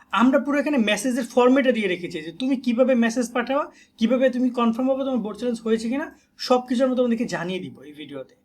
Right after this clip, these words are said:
আমি ভিডিওটি করছি রেজাল্ট প্রকাশের আগে, তাই খুব আগ্রহ নিয়ে জিজ্ঞেস করতে চাই তোমাদের কার কি রেজাল্ট এসেছে। হয়তোবা অনেকে রেজাল্টই প্রত্যাশা পূরণ করবে না,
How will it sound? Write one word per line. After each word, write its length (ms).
আমি 240
ভিডিওটি 300
করছি 300
রেজাল্ট 300
প্রকাশের 380
আগে, 320
তাই 160
খুব 240
আগ্রহ 400
নিয়ে 160
জিজ্ঞেস 280
করতে 240
চাই 280
তোমাদের 380
কার 320
কি 120
রেজাল্ট 280
এসেছে। 360
হয়তোবা 380
অনেকে 260
রেজাল্টই 360
প্রত্যাশা 360
পূরণ 280
করবে 280
না, 220